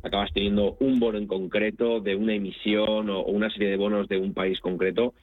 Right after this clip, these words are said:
eh, cuando tienes la posibilidad de comprarte un fondo de renta fija que invierta en un segmento parecido del mercado y acceder a una cartera realmente diversificada con un riesgo muchísimo menor, ¿no? Entonces, yo a la mayoría de los inversores les diría,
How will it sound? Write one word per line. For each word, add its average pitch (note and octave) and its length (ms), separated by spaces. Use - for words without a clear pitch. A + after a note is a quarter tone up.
eh, F2 340
cuando F2 340
tienes G2 240
la G2+ 120
posibilidad F#2+ 600
de G2+ 140
comprarte F#2 400
un F#2 100
fondo G2 280
de F2 80
renta F2 260
fija F#2 340
que - 80
invierta E2+ 460
en F#2+ 140
un G2+ 80
segmento A2 460
parecido F#2 420
del G2+ 140
mercado G2 500
y A2+ 100
acceder G2 380
a G#2 60
una A2 80
cartera G2+ 300
realmente F#2+ 480
diversificada G2 760
con G2 120
un F#2+ 140
riesgo F#2+ 320
muchísimo F#2 640
menor, E2 380
¿no? A2 200
Entonces, A#2+ 500
yo G#2 180
a B2 40
la C#3 60
mayoría D3 240
de C3+ 40
los C3 80
inversores B2+ 460
les A#2+ 160
diría, F#2 440